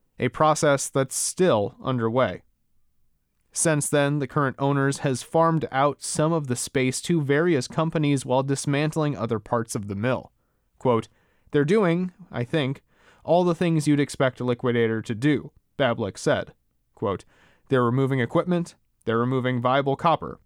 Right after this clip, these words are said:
things like that." Last year, S O S Limited, whose shares trade on the New York Stock Exchange,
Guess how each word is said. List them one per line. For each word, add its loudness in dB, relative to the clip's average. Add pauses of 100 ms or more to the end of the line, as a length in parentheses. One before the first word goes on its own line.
(180)
things -4
like -2
that." -4 (840)
Last 2
year, 4
S -2
O 2
S 0
Limited, 0
whose 4
shares 0
trade 2
on 0
the 2
New 2
York 2
Stock 0
Exchange, -4